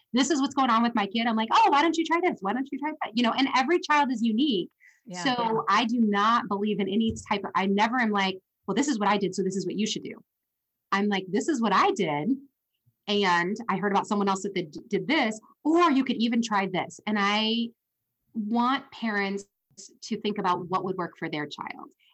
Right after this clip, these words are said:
Speaker 1: And I want them to think about their child as an individual.
Speaker 2: Hmm. Mm-hmm.
Speaker 1: There,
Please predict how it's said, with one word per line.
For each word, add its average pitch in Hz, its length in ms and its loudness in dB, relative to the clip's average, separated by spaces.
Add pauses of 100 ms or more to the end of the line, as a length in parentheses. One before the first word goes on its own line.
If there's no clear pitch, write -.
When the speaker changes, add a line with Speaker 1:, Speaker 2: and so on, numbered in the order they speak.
(120)
Speaker 1:
And 311 320 2
I 226 80 2
want 262 180 0
them 247 80 -2
to 226 80 -4
think 220 240 -8
about 214 180 -2
their 185 100 -6
child 185 260 -4
as 160 80 -6
an 160 100 -8
individual. - 840 -8 (140)
Speaker 2:
Hmm. 170 180 -12 (380)
Mm-hmm. 175 360 -14 (140)
Speaker 1:
There, 403 120 -10